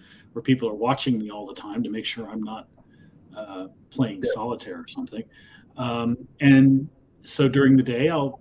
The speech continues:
Speaker 1: I'll take breaks. I'll go do something else for a while. I'll, you know, like everybody does at work and they <laughs> just don't tell you about it.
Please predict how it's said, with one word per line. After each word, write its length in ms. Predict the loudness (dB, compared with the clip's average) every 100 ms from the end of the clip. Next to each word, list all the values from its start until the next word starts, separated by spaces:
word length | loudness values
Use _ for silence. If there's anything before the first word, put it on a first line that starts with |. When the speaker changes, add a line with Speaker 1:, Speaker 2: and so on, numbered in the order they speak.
| -14
Speaker 1:
I'll 120 | -6
take 240 | 0 0 0
breaks. 480 | -2 -2 -8 -8
I'll 360 | -6 -6 -6 -8
go 180 | -8 -4
do 120 | -4
something 340 | -2 -2 0
else 200 | 0 -2
for 140 | -6 -4
a 40 |
while. 460 | -4 -10 -14 -14 -14
I'll, 160 | -16 -12 -8
you 80 | -6
know, 240 | -8 -12 -10 -4
like 220 | -2 0
everybody 340 | 0 2 4 4
does 240 | 4 2
at 80 | -2
work 300 | -2 -2 -2
and 80 | -6
they 40 |
<laughs> 120 | -4
just 120 | 0 2
don't 160 | 2
tell 180 | 2 4
you 140 | 4
about 200 | 2
it. 60 | -6